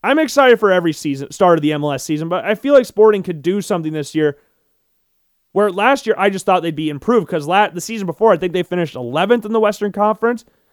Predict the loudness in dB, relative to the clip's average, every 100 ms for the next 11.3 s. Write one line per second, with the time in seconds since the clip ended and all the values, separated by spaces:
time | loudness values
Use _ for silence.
0 | _ 2 2 2 0 0 0 -2 -4 -4
1 | -4 -6 -8 -2 2 2 2 -4 -6 -6
2 | -4 -2 -2 -4 -4 -6 -2 -2 -2 -4
3 | -4 -8 _ _ _ _ _ _ 2 2
4 | 2 0 0 0 0 -2 -4 -4 0 0
5 | 2 0 0 -4 -6 _ _ _ _ _
6 | _ _ 0 0 4 4 4 0 _ -4
7 | -2 2 4 4 2 -2 -4 -8 -12 -4
8 | -2 -2 -4 -6 -6 -10 _ _ _ _
9 | _ _ _ _ _ _ _ -2 0 2
10 | 2 2 2 -2 0 0 0 0 -2 -2
11 | -2 -6 -10